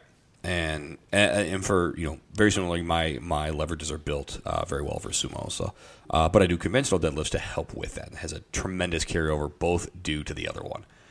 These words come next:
And I think most conventional pullers, once they start pulling sumo, they also see, uh, their conventional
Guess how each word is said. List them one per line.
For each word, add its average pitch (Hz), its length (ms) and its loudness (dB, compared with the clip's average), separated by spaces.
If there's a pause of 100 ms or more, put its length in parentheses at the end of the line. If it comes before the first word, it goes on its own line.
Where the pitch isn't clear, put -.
(220)
And 78 320 -6
I 85 60 0
think 82 140 0
most 85 280 0
conventional 80 320 -2
pullers, 76 340 -4
once 82 400 -2
they 80 100 -2
start - 420 4
pulling 71 260 -4
sumo, 73 280 -4
they - 120 -4
also - 300 -4
see, 73 360 -2 (320)
uh, - 380 -2 (180)
their 82 160 0
conventional 78 480 -2